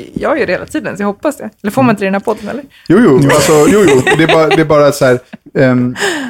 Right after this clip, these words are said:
Speaker 2: när jag la upp den här grejen och bad folk skriva till mig.
Speaker 1: Mm.
Speaker 2: Jag har fått flera tusen D Ms med liksom,
Speaker 1: Mm.
Speaker 2: eh, en del extremt hemska grejer, men också en del arga kvinnor, liksom, eh,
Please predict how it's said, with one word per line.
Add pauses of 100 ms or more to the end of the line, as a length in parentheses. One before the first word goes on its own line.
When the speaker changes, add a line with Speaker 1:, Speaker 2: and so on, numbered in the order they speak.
(140)
Speaker 2:
när
jag
la
upp (180)
den
här
grejen
och
bad
folk (260)
skriva
till
mig. (220)
Speaker 1:
Mm.
Speaker 2:
Jag
har
fått
flera
tusen
D
Ms
med
liksom, (440)
Speaker 1:
Mm. (220)
Speaker 2:
eh,
en
del (140)
extremt
hemska
grejer,
men
också
en
del
arga
kvinnor, (100)
liksom, (600)
eh,